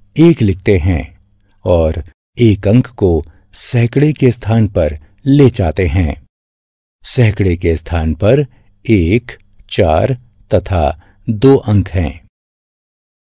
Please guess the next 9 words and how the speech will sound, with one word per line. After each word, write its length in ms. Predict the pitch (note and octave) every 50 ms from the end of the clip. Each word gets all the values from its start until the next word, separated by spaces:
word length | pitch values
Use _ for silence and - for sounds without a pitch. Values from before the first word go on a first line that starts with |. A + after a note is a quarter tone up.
| - B2+
एक 380 | C3 D3 D#3 D#3+ - - - _ _ _ -
जमा 420 | G#2+ F2 G2 F#2+ F2 E2+ D#2+ D#2 D2+
चार 560 | D2 D#2+ - G#2+ F#2 F#2 A2 B2 B2+ B2+ A#2+ - - _ _ - -
जमा 360 | F2+ G2 F2+ D#2 D#2 D#2 D#2
दो 440 | D2+ D2+ - G#2 G#2+ A2+ A#2+ A#2+ B2 - - - _ _ _ - -
बराबर 640 | F2+ E2 F2+ E2 D#2 D#2 D#2+ D#2+ G2 A#2 C#3 C3+ - _ _ _ _ -
सात 460 | - - - - B2 A2+ A#2 A2+ -
होता 300 | - A2+ G2+ - F2 D#2+
है। 240 | D2 - F#2+ D2+